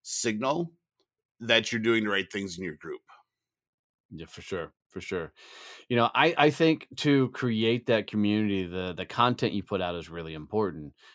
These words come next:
Speaker 2: You know, you've gotta put out content they're engaging with. And sometimes it's stupid, dumb ideas that gets people engaging with your content. Like, to this day, the number one engagement post I can put out on,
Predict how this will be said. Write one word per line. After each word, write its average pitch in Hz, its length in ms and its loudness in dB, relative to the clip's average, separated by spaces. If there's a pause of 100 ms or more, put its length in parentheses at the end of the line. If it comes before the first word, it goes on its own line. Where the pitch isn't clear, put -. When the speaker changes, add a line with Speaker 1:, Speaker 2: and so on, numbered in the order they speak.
(140)
Speaker 2:
You 90 100 -10
know, 85 80 -8
you've 101 320 -4
gotta 117 200 4
put 107 200 -4
out 95 220 0
content 95 520 -6
they're 87 180 -6
engaging 104 580 -4
with. 80 200 -10
And 95 100 -6
sometimes 139 760 0 (300)
it's 123 200 0
stupid, 139 500 0
dumb 113 260 4
ideas 101 800 2
that 92 220 -4
gets 101 220 -2
people 98 440 -4
engaging 90 520 -6
with 82 160 -12
your 85 120 -10
content. 107 380 -4
Like, 85 220 -6 (380)
to - 120 8
this 147 200 6
day, 139 260 6
the 98 120 2
number 120 320 2
one 120 420 2
engagement 104 640 -2
post 107 320 -2
I 101 160 -2
can 101 160 -6
put 98 200 -4
out 101 680 -2
on, 104 160 -4